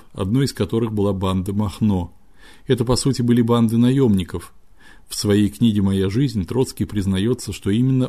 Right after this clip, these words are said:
он санкционировал войну такого характера. Таким образом, Троцкий воссоздал не только диерархическую модель власти Хазарии,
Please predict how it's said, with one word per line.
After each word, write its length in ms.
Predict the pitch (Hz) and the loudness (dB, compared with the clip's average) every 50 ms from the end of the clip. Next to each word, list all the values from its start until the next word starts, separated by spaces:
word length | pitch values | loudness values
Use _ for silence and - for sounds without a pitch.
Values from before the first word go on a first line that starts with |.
| - - | -2 0
он 320 | 120 113 117 117 113 - - - - - | 2 2 2 2 0 -4 -10 -20 -20 -18
санкционировал 920 | - - - 135 123 - - - 110 101 95 98 104 110 117 113 113 110 92 | -12 -4 0 0 0 0 0 0 2 2 2 2 2 2 2 2 2 0 0
войну 320 | 98 95 95 95 95 92 | 0 0 0 0 0 -2
такого 380 | 85 101 95 - 101 95 90 87 | -2 -4 -6 -4 -4 -4 -4 -4
характера. 640 | - 98 92 92 92 87 - - - 87 87 85 - - - - - - - - - - - - - - - - - | -4 -4 -4 -4 -4 -6 -8 -10 -10 -10 -10 -10 -14 -18 -20 -20 -20 -20 -20 -20 -20 -20 -20 -20 -20 -20 -16 -6 0
Таким 300 | 117 113 - 139 151 165 | 0 2 4 4 4 4
образом, 380 | 175 170 175 147 151 165 156 | 4 4 4 4 4 4 2
Троцкий 460 | - - 131 143 131 - - - 135 | 4 4 4 4 4 2 0 0 0
воссоздал 540 | 123 120 117 - - 120 113 98 113 135 127 127 | 2 2 0 0 2 0 0 2 4 4 4 6
не 140 | 123 120 | 4 4
только 360 | 120 - 147 143 120 - - 104 | 4 4 2 2 2 2 0 -2
диерархическую 840 | 90 101 95 101 104 98 - - 139 123 - - - - 120 110 | 0 0 -2 -2 -2 -4 -4 -6 -6 -6 -6 -8 -6 0 2 2
модель 320 | 104 101 95 95 113 110 101 | 2 2 2 0 0 -2 0
власти 340 | 101 107 107 95 - - 95 | 0 0 -2 -2 -2 -6 -8
Хазарии, 720 | - 95 92 87 98 117 123 120 110 95 90 87 - | -4 -4 -4 -2 0 0 0 2 0 -2 -4 -4 -8